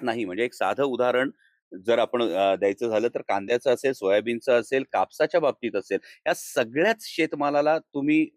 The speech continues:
शेतकऱ्यांच्या पोटावर पाय देताय आणि दुसरीकडे मात्र जाहिरातबाजीवर, प्रचार तंत्रावर हजारो कोटी रुपये खर्च करताय. हे जनतेला पसंत नाही आणि म्हणून जनता गावागावातून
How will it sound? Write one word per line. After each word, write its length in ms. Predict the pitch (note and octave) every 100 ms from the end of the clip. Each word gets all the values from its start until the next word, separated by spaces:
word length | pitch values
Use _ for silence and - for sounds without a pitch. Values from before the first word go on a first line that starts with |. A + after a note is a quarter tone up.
| _
शेतकऱ्यांच्या 720 | - B2+ - F#3 A3 A3 G#3+
पोटावर 360 | E3 D#3 D3
पाय 240 | C3 A#2 A2
देताय 320 | G2+ - A2 - _ -
आणि 160 | G#2+
दुसरीकडे 560 | G2+ G#2+ - - D#3+ C3
मात्र 400 | A2+ G2+ G2+ G2 - _ _ -
जाहिरातबाजीवर, 800 | G#2+ C#3 D#3+ A2+ G#2 F#2+ F#2+ E2
प्रचार 420 | D2 A2 F3 D3+
तंत्रावर 480 | A#2 G2 G2+ F#2+ G2 -
हजारो 340 | G2+ G#2 F#3+ G3
कोटी 260 | F3+ E3
रुपये 240 | D3+ C#3 C#3
खर्च 280 | - A2+ A2+
करताय. 420 | G2+ F#2 F#2 F2+ - _ -
हे 80 | C3+
जनतेला 400 | A2 A2 C3 C#3
पसंत 400 | D3 G2 - B2+ B2 A#2
नाही 320 | F#2 G#2 G2+
आणि 180 | E2+ G2+
म्हणून 300 | G2 B2 B2
जनता 320 | G#2 G#2+ B2+
गावागावातून 840 | F2+ F2+ A#2 A#2+ A2+ A2+ G#2+ G2